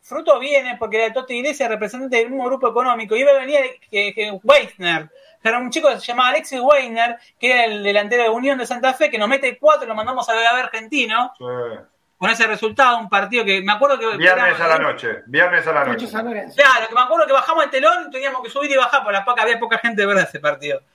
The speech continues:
Speaker 1: Eh, anti-sanlorencismo, ves el anti-sanlorencismo, para ver si caemos un poquito en la realidad. Ese día, si Diego se acuerda, si los que estuvimos
Speaker 3: Sí,
Speaker 1: presentes,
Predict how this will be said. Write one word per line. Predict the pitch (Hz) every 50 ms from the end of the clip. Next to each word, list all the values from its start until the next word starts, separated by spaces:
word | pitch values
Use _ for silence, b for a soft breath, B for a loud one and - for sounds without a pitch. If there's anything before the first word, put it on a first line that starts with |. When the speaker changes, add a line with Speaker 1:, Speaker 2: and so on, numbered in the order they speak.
| _ _ _ _ _ _ -
Speaker 1:
Eh, | 196
anti-sanlorencismo, | 220 240 262 247 247 233 214 208 220 - - 233 233 247 240 240 240 226 277 269 254 226 233 262
ves | 320 320 - 339
el | 311
anti-sanlorencismo, | 302 277 277 277 269 262 226 - 277 269 262 262 269 285 311 381 427 427 415 349 302 - - 294 269 277 269 269 262 254 - 233 214 196 190 180 180
para | 190 196 208 233 240
ver | 240 226
si | - 220
caemos | 233 247 269 269 247
un | 202
poquito | 240 240 247 247 240
en | 233 233
la | 233
realidad. | 220 220 214 214 208 202 185 160 156 - b b b b
Ese | 269 359 - 330 311
día, | 359 392 359 -
si | - 247
Diego | 240 277 330 320 269
se | - 240
acuerda, | 220 220 262 330 370 330 269 196
si | - 196 175 175
los | 190 185 185
que | 180 180
estuvimos | 220 262 277 285
Speaker 3:
Sí, | 330 294
Speaker 1:
presentes, | 294 294 - 339 349 - - - 180